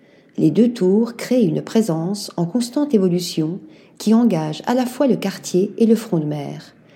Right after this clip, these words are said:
précise Jason Long, associé d'O M A. Cette zone de New York établissant un lien entre Brooklyn et le Queens est aujourd'hui ouverte au public sous la forme d'une nouvelle place et d'une esplanade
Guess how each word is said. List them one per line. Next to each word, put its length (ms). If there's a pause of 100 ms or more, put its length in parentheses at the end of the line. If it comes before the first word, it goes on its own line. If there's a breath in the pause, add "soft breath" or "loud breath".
(220 soft breath)
précise 680 (100)
Jason 380
Long, 240 (440 loud breath)
associé 760 (160)
d'O 200
M 240
A. 300 (960 soft breath)
Cette 300
zone 260
de 100
New 140
York 460
établissant 640
un 120
lien 340 (140)
entre 260
Brooklyn 500 (120)
et 80
le 100
Queens 500 (340 loud breath)
est 180
aujourd'hui 520
ouverte 380
au 40
public 500 (300 loud breath)
sous 180
la 140
forme 340
d'une 220
nouvelle 300
place 480
et 80
d'une 160
esplanade 640